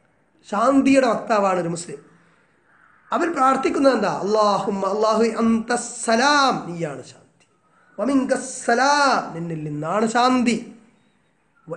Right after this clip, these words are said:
ഇലൈക യർജിഉ സലാം", നിന്നിലേക്കാണ് ശാന്തിയുടെ മടക്കം, "ഹയ്യനാ റബ്ബനാ ബിസ്സലാം", ഹയ്യനാ, നീ, നീ ജീവിപ്പിക്കണേ,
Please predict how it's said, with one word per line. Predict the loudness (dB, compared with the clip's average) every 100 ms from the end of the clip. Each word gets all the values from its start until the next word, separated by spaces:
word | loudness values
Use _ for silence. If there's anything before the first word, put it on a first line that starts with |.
| -2
ഇലൈക | 2 2 2 0
യർജിഉ | 2 2 0 -2 -2
സലാം", | -4 -2 2 2 4 4 2 0 -4 -8
നിന്നിലേക്കാണ് | -8 -4 -2 -4 -4 -6 -6 -6 -10 -18 _ _
ശാന്തിയുടെ | -8 -4 -4 -6 -8 -8
മടക്കം, | -12 -16 -20 -20 -20 _ _ _ _ _ _ _ -4
"ഹയ്യനാ | 0 2 4 4 4 4 2
റബ്ബനാ | 2 0 0 -2 -2
ബിസ്സലാം", | -4 -6 -12 -16 -20 -20 _ _ _ -14
ഹയ്യനാ, | -6 0 2 2
നീ, | 2 0
നീ |
ജീവിപ്പിക്കണേ, | -2 -2 -2 -2 -4 -2 -2 -2